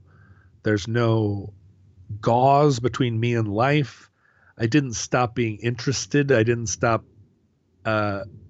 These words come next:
being sexual. I didn't stop being creative.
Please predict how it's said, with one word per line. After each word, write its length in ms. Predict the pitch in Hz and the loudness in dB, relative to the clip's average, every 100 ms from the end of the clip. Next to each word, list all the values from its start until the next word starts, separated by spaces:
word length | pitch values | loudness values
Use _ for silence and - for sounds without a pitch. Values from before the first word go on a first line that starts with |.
| - - - _ | -20 -20 -20 _
being 420 | 120 110 98 98 - _ | 0 0 -2 -12 -16 _
sexual. 640 | - 180 175 - 170 165 139 | -4 -2 -2 -2 2 4 4
I 100 | 117 | 0
didn't 240 | 117 107 | -4 -8
stop 400 | - 147 123 117 - | -10 -4 -4 -6 -8
being 580 | 123 110 104 98 98 90 - - - _ | -4 -4 -6 -8 -12 -14 -20 -20 -20 _
creative. 680 | - 117 147 143 147 139 | 0 2 4 0 -2 -8